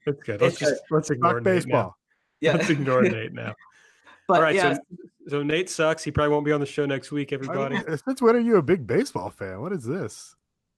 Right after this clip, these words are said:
Speaker 1: Yeah, I'm a baseball guy.
Speaker 3: No, you're not.
Speaker 1: Yeah, I mean, I'm more of a basketball guy. I'm a baseball
Speaker 3: Okay,
Speaker 1: guy.
Speaker 3: yeah, you're a high school basketball guy.
Speaker 1: Yeah, I like high school basketball.
Speaker 2: Big
Speaker 1: Uh,
Speaker 2: A A U guy.
Speaker 1: Yeah, yeah. No, I, I like grassroots basketball. That's where it's at. Uh,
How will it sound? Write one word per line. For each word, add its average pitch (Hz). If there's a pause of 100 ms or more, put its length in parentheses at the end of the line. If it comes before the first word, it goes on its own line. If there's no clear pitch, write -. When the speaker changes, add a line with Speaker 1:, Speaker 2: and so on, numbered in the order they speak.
Speaker 1:
Yeah, 143
I'm 160
a 151
baseball 139
guy. 107 (480)
Speaker 3:
No, 175
you're 117
not. 87 (440)
Speaker 1:
Yeah, 175
I 156
mean, 151
I'm 147
more 151
of 147
a 127
basketball 113
guy. 107
I'm 151
a -
baseball 123
Speaker 3:
Okay, 92
Speaker 1:
guy. 110
Speaker 3:
yeah, 127
you're 151
a 113
high 120
school 113
basketball 98
guy. 78 (320)
Speaker 1:
Yeah, 139
I 135
like 131
high -
school -
basketball. - (800)
Speaker 2:
Big 139
Speaker 1:
Uh, 131
Speaker 2:
A 117
A 117
U 95 (140)
guy. 78 (800)
Speaker 1:
Yeah, 143
yeah. 139 (240)
No, 139
I, 147
I 151
like 151
grassroots 127
basketball. 113
That's 123
where 127
it's 117
at. 117 (680)
Uh, 160